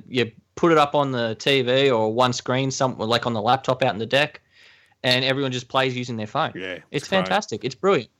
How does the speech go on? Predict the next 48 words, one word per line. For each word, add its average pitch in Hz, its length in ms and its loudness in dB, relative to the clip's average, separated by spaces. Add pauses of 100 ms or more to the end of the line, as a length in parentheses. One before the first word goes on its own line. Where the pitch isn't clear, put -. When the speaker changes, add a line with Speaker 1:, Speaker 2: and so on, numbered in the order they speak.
(120)
Speaker 2:
Yeah, 104 80 -2
we've 110 200 -2
got 117 160 0
all 95 140 -2
three 92 380 -10
packs, 92 540 -14
and, 85 280 -18
um, 87 280 -12
yeah, 87 100 -14
it's 82 280 -16
still, - 280 -14
still - 300 -12
a 87 40 -8
lot 87 200 -8
of 78 80 -16
fun. 82 300 -10 (920)
Speaker 1:
You 143 60 0
know, 147 100 2
Speaker 2:
Um, 135 80 2
Speaker 1:
Pack 139 280 0
Four 127 200 -6
just 120 200 -12
came 107 240 -4
out 107 140 -8
recently. 110 500 -12
Speaker 2:
Oh, - 460 -8 (140)
see, - 280 -4
well, 95 240 -4
okay, 101 280 -6
well, 95 120 -8
that's 104 200 -6
a - 40 -10
must 92 320 -8
buy, 110 220 4
but 107 220 -2
that 123 200 2
probably 110 220 0
l-, 104 100 -6
Speaker 1:
Yeah. 117 400 -4
Speaker 2:
segues 101 300 0
to - 60 -8
my, 110 380 2 (540)
my 117 280 4
games, 113 460 0
which 113 220 -6
are 113 40 -4
so, 110 500 2 (200)
uh, 98 420 -2